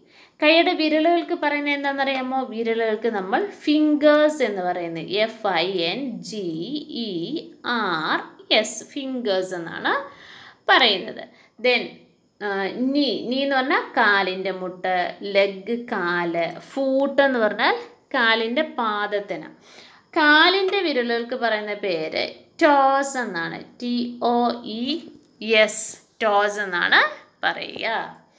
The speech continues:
Repeat after the teacher. ടീച്ചർ ഒപ്പം പറയാം കേട്ടോ. I clap with my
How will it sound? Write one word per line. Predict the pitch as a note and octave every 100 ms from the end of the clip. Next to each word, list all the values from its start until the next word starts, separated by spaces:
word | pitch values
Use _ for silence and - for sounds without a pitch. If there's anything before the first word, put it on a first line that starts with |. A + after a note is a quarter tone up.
| - - _ B3+
Repeat | C#4 C#4+ C#4+ A#3
after | A#3 A#3+
the | B3+ B3
teacher. | G3 F#3 F#3
ടീച്ചർ | A#3+ A#3+ B3+ A#3+
ഒപ്പം | B3 B3+ A#3
പറയാം | F3+ F3
കേട്ടോ. | G3+ D#4+ C4 - - - _ _ - B3
I | C#4 C4+ -
clap | D4+ D4 D4+ D#4+ D4+
with | D4 C#4 C4+
my | C4